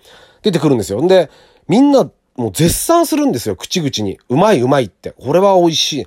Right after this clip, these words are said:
これは美味しい」ってみんな言うんですよ。お味噌汁とか野菜ジュースとか、まあ、他にもいろいろあるんですけど、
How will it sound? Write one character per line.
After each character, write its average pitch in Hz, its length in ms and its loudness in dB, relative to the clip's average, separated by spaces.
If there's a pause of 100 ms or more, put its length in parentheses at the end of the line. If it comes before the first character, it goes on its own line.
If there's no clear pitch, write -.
(400)
こ 170 340 -2
れ 226 120 2
は 220 120 2
美 202 60 2
味 185 60 4
し - 100 -4
い」 - 20 -4
っ - 40 -4
て 120 80 -6
み 170 120 0
ん 262 60 0
な 247 80 2
言 226 140 0
う 233 40 0
ん 165 60 -2
で 101 60 -8
す - 100 -14
よ。 80 160 -12 (180)
お 120 80 -6
味 131 60 -2
噌 135 140 -4
汁 98 200 -4
と 90 140 -8
か 92 160 -4
野 113 120 0
菜 123 200 0
ジ 107 100 -8
ュ 120 40 -2
ー - 20 -6
ス - 60 -12
と - 80 -8
か、 95 100 -6
ま 104 80 0
あ、 95 40 -2
他 127 200 0
に 240 80 4
も 147 100 2
い 117 60 0
ろ 139 100 2
い 139 40 2
ろ 143 80 4
あ - 20 4
る 165 100 2
ん 117 40 -4
で 87 80 -8
す - 60 -16
け 95 100 -8
ど、 104 320 -2